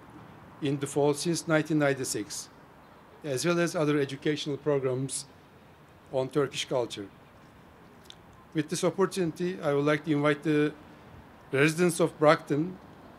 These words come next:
our twenty-eighth annual Boston Turkish Arts and Culture Festival, which runs from October twenty-ninth through December fifteenth, and is going to have our flag-raising ceremony on Sunday at the City Hall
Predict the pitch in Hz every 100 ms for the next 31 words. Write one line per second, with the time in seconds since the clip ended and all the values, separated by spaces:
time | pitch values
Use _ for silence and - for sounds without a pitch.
0 | - - 139 135 139 - 165 170 175 170
1 | 165 - 151 151 151 143 143 160 147 151
2 | 143 - 165 147 151 135 147 147 170 -
3 | 170 156 175 170 175 - - - 143 135
4 | 131 143 160 - 151 123 139 127 - 147
5 | 135 135 - - - - - 151 143 151
6 | 139 175 190 - - - - - 127 131
7 | - 139 135 131 127 - - 139 - 131
8 | 180 190 - - - - - - 135 131
9 | 139 135 151 143 143 139 143 139 131 -
10 | 156 147 143 135 135 135 - 131 127 127
11 | 135 131 - - 127 120 135 123 120 117
12 | - - - - 135 127 - 131 117 104